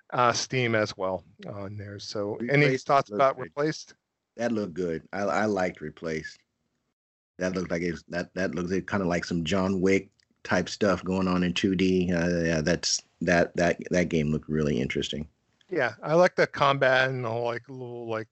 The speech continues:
Speaker 1: you know, little death animations after, like, you know, doing some hand-to-hand combat in there. So,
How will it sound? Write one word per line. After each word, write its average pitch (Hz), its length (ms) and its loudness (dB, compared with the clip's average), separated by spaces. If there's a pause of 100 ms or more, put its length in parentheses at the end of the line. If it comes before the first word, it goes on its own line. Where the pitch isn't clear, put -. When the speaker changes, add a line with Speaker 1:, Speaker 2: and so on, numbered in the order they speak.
Speaker 1:
you 123 80 -10
know, 110 160 -6 (220)
little 120 400 -8 (260)
death 120 240 0
animations 113 640 -2
after, 107 580 -6
like, 104 220 -8 (100)
you 120 60 -10
know, 98 260 -8 (720)
doing 113 240 -2
some 110 260 -6
hand-to-hand 104 680 0
combat 104 460 -12
in 104 180 -14
there. 113 380 -16
So, - 280 -8